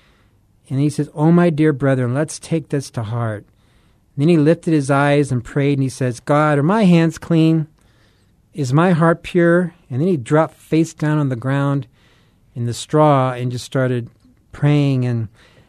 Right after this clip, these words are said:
from that night on, an awareness of the presence of God started to grip the island of Lewis. And people started talking about this sense they had that,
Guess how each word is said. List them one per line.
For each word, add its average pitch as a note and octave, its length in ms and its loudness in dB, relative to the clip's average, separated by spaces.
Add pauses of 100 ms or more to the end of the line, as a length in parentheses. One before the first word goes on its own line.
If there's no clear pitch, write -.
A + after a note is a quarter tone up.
(200)
from B2+ 240 -4
that E3 200 -2
night D#3+ 260 0
on, D3 520 2 (1040)
an B2+ 160 -6
awareness D3+ 640 2
of B2+ 100 -4
the B2+ 80 -2
presence D3 480 0
of A#2+ 120 -8
God B2+ 460 0 (920)
started C#3+ 500 0
to C#3 80 -2
grip B2+ 500 0 (920)
the C#3 180 -2
island B2 320 -2
of A2+ 120 -8
Lewis. A#2+ 640 -6 (1040)
And B2 460 -6 (120)
people E3+ 280 -4
started C#3+ 480 0
talking D3 460 -2
about B2 300 -4
this A#2+ 160 -8
sense D3 360 -4
they A#2+ 220 -4
had B2 440 -4
that, A2+ 200 -8